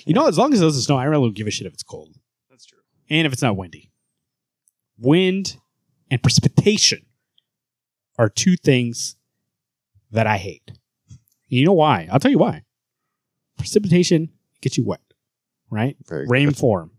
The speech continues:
Speaker 1: sleet form.
Speaker 2: Moist.
Speaker 1: Hail form. Snow form. <laughs> Wind.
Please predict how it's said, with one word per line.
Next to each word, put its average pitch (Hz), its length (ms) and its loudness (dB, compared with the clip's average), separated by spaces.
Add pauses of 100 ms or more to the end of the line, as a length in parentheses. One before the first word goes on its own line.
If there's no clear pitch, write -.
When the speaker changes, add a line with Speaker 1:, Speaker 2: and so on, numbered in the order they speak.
(120)
Speaker 1:
sleet 131 420 -4
form. 85 320 -4 (140)
Speaker 2:
Moist. 110 480 -8 (560)
Speaker 1:
Hail 131 300 -2
form. 92 400 -6 (540)
Snow 127 320 0
form. 87 320 -10 (640)
<laughs> - 80 -18 (1080)
Wind. 139 580 2